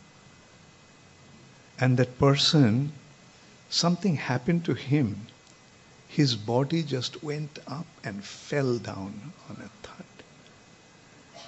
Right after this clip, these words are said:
Him, the paramedics came and he said, they said that he had a massive heart attack. So this is how Lord Nrsingadev,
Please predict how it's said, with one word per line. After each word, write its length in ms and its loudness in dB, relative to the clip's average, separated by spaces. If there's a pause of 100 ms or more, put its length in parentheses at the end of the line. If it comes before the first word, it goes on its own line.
(300)
Him, 320 0
the 100 -4
paramedics 760 -2
came 300 2
and 160 -2
he 160 -8
said, 400 -6
they 120 -4
said 360 -6
that 180 -12 (720)
he 200 2
had 180 2
a 80 -4
massive 540 -6
heart 320 -12 (100)
attack. 320 -20 (3000)
So 200 -4
this 280 4
is 160 0
how 180 2
Lord 320 2
Nrsingadev, 800 -4